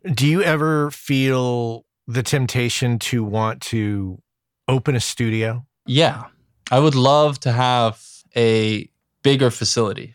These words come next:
Speaker 2: I would love to have a control room and a live room, but I wouldn't necessarily run it as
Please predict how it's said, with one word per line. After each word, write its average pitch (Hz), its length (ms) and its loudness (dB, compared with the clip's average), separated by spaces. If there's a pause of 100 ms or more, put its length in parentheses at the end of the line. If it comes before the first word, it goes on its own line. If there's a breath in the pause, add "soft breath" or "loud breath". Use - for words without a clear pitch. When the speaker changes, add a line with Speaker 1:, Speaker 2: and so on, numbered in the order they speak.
Speaker 2:
I 113 60 2
would 117 120 4
love 127 140 4
to 135 100 0
have 120 420 0
a 113 540 0
control 117 500 2
room 113 300 2
and 113 120 -4
a 104 100 -2
live 107 320 0
room, 90 260 -14 (220)
but - 580 0 (220)
I 117 120 4
wouldn't 147 320 2
necessarily 135 760 2 (140)
run 120 280 2
it 131 220 2
as 113 680 0